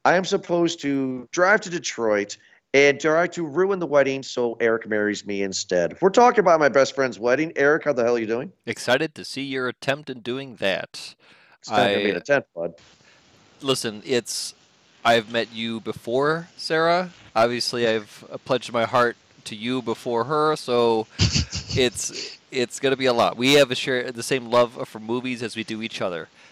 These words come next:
Speaker 2: It's, uh, it's gonna be a lot, but at the same part, uh, Sarah could come along to my best friend's wedding. Uh,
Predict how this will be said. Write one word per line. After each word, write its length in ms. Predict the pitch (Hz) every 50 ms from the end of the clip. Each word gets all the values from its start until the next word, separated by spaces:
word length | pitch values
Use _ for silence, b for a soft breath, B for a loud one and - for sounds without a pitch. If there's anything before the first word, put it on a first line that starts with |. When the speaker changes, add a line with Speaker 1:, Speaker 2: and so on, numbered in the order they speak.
| b b b -
Speaker 2:
It's, 320 | 98 104 - - - 113
uh, 300 | 107 104 101 101 101 98
it's 100 | 104 -
gonna 140 | - 117 110
be 100 | 98 107
a 80 | 104 98
lot, 220 | 104 101 101 98 -
but 220 | 113 113 117 - - -
at 140 | 139 - -
the 60 | -
same 280 | - - 156 156 156 147
part, 460 | - - 160 160 156 156 - - -
uh, 380 | - - 135 127 123 127 127 120 _
Sarah 280 | - - - 143 135 131
could 120 | - 127
come 140 | - 143 123 117
along 160 | 120 120 117 -
to 100 | - 120
my 80 | 117 113
best 260 | - 113 107 - -
friend's 300 | - 107 104 98 101 -
wedding. 280 | 107 101 101 101 101 - B B B B B B B B B B
Uh, 400 | - 104 113 107 101 101 104 101